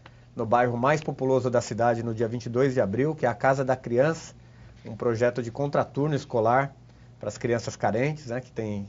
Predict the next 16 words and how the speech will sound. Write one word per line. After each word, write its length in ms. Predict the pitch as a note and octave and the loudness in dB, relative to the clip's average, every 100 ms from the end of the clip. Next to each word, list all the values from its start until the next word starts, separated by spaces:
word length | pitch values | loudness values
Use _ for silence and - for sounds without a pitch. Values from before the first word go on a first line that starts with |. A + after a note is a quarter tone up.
| - | -4
aula 240 | A2 A2+ | -2 0
em 60 | A2 | 0
meio 200 | A#2+ B2 | 2 2
período 500 | B2 G#2+ B2 A2+ F#2+ - - - - | 0 2 2 0 -8 -16 -20 -20 -8
nas 140 | G#2 | -6
escolas 460 | G#2+ G2+ A#2 G#2+ G#2 | -6 -6 0 0 0
municipais. 920 | G#2+ A2 G#2 A#2 A2+ B2 D#3 D3+ - - | -2 -8 -8 -2 2 4 2 -4 -16 -8
Aliás, 300 | B2 C#3+ D3+ | 4 4 4
Itanhaém, 580 | D3+ D3 B2 C#3 C#3+ - - - - - | 0 2 4 4 2 -4 -18 -20 -20 -8
eh, 140 | G#2+ | -4
vem 120 | A2+ | -2
sendo 220 | A#2+ C3 B2+ | 0 0 0
destaque 480 | B2 - C3 C#3 | -4 4 4 4
no 80 | A#2+ | -2
cenário 400 | A2 A#2+ A#2 A#2+ | -2 0 4 4
nacional 680 | A#2 A#2+ C3 A2 B2+ D3+ | 2 0 0 4 4 2